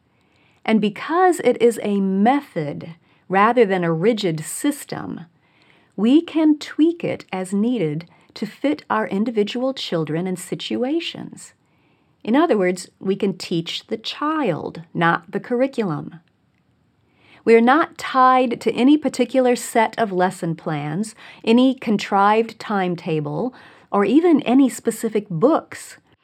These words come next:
We are free to apply Charlotte's wonderful methods, spread an appetizing feast of ideas, and encourage each child to partake and grow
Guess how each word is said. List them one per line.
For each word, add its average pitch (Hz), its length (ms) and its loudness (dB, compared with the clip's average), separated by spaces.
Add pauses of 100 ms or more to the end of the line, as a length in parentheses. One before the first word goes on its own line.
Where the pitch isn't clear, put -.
(380)
We 277 300 6
are 311 180 2
free 190 680 -4
to 202 140 -2
apply 202 440 -2
Charlotte's 196 580 -4
wonderful 247 640 0
methods, 160 560 -4 (500)
spread 262 400 4
an - 340 0
appetizing 277 880 2
feast - 560 2
of 240 120 0
ideas, 180 840 -2 (640)
and 220 240 2 (160)
encourage 339 720 0
each 320 380 -2
child 175 560 -2
to 208 100 -8
partake 233 720 -4 (240)
and 190 300 -4
grow 196 800 -4